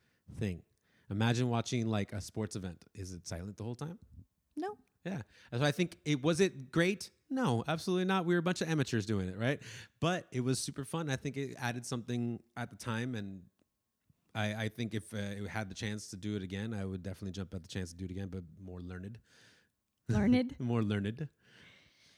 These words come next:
Speaker 2: I have thoughts about this,
Speaker 1: Yeah, I
Speaker 2: but
Speaker 1: know. <laughs> But this is after the fact, 'cause, like, I
Speaker 2: <laughs> Yeah.
Speaker 1: also, also, like, I, I will, I will say, like, it does de-, detach you from watching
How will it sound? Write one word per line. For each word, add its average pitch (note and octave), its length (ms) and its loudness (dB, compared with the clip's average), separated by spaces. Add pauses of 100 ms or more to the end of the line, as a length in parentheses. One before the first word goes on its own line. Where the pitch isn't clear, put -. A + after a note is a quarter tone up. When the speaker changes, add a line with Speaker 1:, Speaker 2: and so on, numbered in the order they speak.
(760)
Speaker 2:
I F3+ 60 -4
have G3 140 2
thoughts F#3+ 240 2
about A#3 200 -2
this, - 160 -4
Speaker 1:
Yeah, C3 200 8
I G3 120 12
Speaker 2:
but F4 640 12
Speaker 1:
know. D#4 200 6
<laughs> - 60 -12 (580)
But G#3 100 6
this B3+ 100 6
is A#3 60 6
after A#3 180 8
the G#3 80 2
fact, E3+ 240 6
'cause, D#3+ 80 4
like, A4 340 8
I A#3 80 8
Speaker 2:
<laughs> A#3 40 8
Yeah. G3 100 8
Speaker 1:
also, G3 240 4
also, E3+ 260 2
like, C3+ 300 2
I, C#3 220 -2
I C3+ 80 4
will, C#3 200 2
I C3 80 0
will B2+ 140 4
say, A#2 240 2
like, G#2+ 200 0
it G#2 120 -4
does A#2 260 0
de-, G#2 320 0 (200)
detach A2 640 0
you G#2 200 2
from G2+ 200 -2
watching G2 520 -2